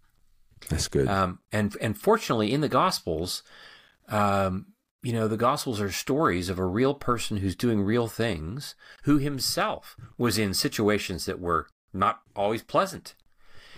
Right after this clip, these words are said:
Speaker 2: And what does it mean for us to just stand next to him and then practice breathing? Because,
Speaker 1: <laughs>
Speaker 2: you know, standing next to him would make me anxious.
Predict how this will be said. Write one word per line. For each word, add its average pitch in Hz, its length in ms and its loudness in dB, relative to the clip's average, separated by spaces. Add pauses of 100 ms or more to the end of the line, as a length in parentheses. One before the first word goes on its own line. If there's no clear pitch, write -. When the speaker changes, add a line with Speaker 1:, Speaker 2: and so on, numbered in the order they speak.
(420)
Speaker 2:
And 101 480 0 (400)
what 113 180 2
does 151 140 4
it 131 80 0
mean 123 340 2
for 110 220 -4
us 107 200 0
to 117 80 -2
just 101 340 -2 (840)
stand 123 340 0
next 127 220 -2
to 92 80 -4
him 85 340 -6 (1000)
and 95 120 0
then 101 140 0
practice 120 360 -2
breathing? 113 360 -2 (1120)
Because, 104 720 0
Speaker 1:
<laughs> - 80 -20
Speaker 2:
you 117 100 -4
know, 113 120 0
standing 143 340 -2
next 151 180 -2
to 117 100 -8
him 110 180 -4
would 101 120 0
make 127 200 -2
me 123 140 -2
anxious. - 520 -4